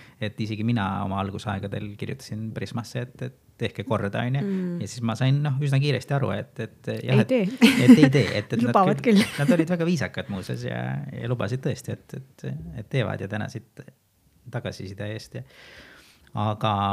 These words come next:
Speaker 1: aga nad jah, noh, nad ei suuda. Mis, kuidas sa ikka suudad seda?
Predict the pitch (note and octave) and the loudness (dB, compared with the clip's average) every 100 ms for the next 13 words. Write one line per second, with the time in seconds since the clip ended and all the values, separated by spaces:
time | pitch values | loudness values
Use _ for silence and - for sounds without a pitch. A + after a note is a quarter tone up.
0 | G2+ G2+ - - G2 G#2 G2+ G2+ A2+ G#2+ | -2 -4 -6 -8 -6 -6 -6 -6 -8 -10
1 | - C3+ - F2+ G#2+ G#2 - A2 G#2+ G2+ | -10 -12 -12 -10 -10 -10 -6 -4 -2 -4
2 | G2+ - B2 - - _ _ - - C3+ | -6 -6 -10 -12 -20 _ _ -18 -10 -8
3 | C3 A#2 - B2+ B2+ A2+ C3 C3 G#2 G2 | -8 -8 -8 -2 0 0 -2 -2 -2 -4
4 | F#2 - G#2+ | -6 -8 -10